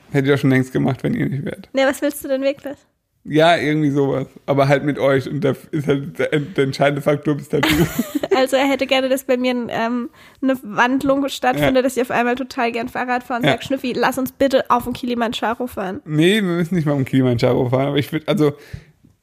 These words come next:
Speaker 1: ich sag mal so, was ich, es gibt mehrere Sachen, die ich wirklich gern machen würde, aber ein Traum wäre, äh, äh, Europa von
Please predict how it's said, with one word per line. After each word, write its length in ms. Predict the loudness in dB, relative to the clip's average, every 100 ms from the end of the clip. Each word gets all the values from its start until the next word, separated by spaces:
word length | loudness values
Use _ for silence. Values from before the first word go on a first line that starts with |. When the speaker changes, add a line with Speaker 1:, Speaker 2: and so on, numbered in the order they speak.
| -20 _
Speaker 1:
ich 140 | -4 0
sag 180 | 2
mal 140 | 2 0
so, 320 | 2 0 -2 _ _ -6
was 180 | -4 -4
ich, 140 | -10 -16 _ _ -20 -18
es 140 | -12 -8
gibt 180 | -2
mehrere 300 | 4 4 4
Sachen, 180 | 4 2
die 60 | 2
ich 80 | 0
wirklich 260 | -6 -2
gern 160 | -2 0
machen 240 | 0 0
würde, 160 | 0 2
aber 260 | 0 -2
ein 300 | -2 0 -2
Traum 440 | -4 0 0 0 0
wäre, 520 | 2 2 0 -4 -6 _ _ _ _ _ _ _
äh, 540 | 2 2 2 2 0 -4 -8 _ _ _ _ _ _ _ -4
äh, 260 | 0 0
Europa 680 | 0 2 2 2 2 0 0
von 340 | -2 -2 -2